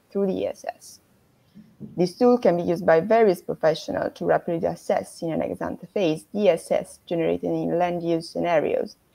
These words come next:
and support the strategic environment assessment. The final output given by Simusoil is very intuitive because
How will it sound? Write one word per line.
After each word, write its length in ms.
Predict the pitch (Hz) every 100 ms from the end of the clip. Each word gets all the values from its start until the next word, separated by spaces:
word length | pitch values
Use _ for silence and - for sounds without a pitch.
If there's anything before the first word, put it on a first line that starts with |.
| _ _ _ -
and 120 | 185
support 400 | 214 214 226 214
the 80 | 185
strategic 500 | 180 170 170 175 175
environment 540 | 165 147 156 151 170
assessment. 720 | 190 - - - - _ - - _ _ _ _ _ _ _
The 100 | 190
final 300 | - 165 175
output 400 | 202 185 - 165
given 260 | 165 160 156
by 140 | 156
Simusoil 580 | 165 208 160 165 170 160
is 140 | 175
very 240 | 190 175 196
intuitive 440 | 202 190 175 175
because 380 | 185 175 175 170